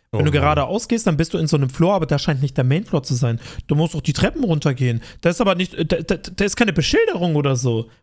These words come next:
Speaker 1: Woher soll man das denn wissen?
Speaker 2: Oh, meine Fresse, ey.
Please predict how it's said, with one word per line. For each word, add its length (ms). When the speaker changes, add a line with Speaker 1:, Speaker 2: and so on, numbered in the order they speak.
Speaker 1:
Woher 160
soll 120
man 100
das 140
denn 180
wissen? 560
Speaker 2:
Oh, 480
meine 720
Fresse, 520
ey. 180